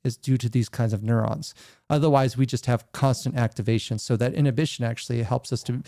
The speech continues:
our brain to even be able to differentiate between deciding that two things are the same or different. Um, there's much more to it than that, but that's kind of the, the simile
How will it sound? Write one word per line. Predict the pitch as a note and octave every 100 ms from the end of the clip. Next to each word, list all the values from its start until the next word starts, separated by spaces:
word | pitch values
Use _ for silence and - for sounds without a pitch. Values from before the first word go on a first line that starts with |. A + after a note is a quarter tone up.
| - _ -
our | A#2
brain | B2+ A#2
to |
even | C3+ A#2
be | A#2+
able | A#2+ A2
to |
differentiate | G#2+ A#2 - A#2+ G#3 - A2+ -
between | A2 - A#2+ A#2 - _ _ _ _
deciding | C#3+ - C#3 C3
that | B2+ B2 - _
two | - D3+
things | D3 C#3+ C3+
are | - B2 A#2+ A#2
the | A#2
same | - C3+ C#3+ D3
or |
different. | C#3 A3+ F3 - - _ _ _ _ _ -
Um, | C#3 B2 A2+
there's | B2+ D3+
much | F#3+ F#3 F3
more | C#3
to | - C3
it | -
than | A#2
that, | A#2+ -
but | A#2
that's | A#2+ -
kind | - B2
of | G#2+
the, | B2 A2 G#2+
the | A2+
simile | G#2+ - C3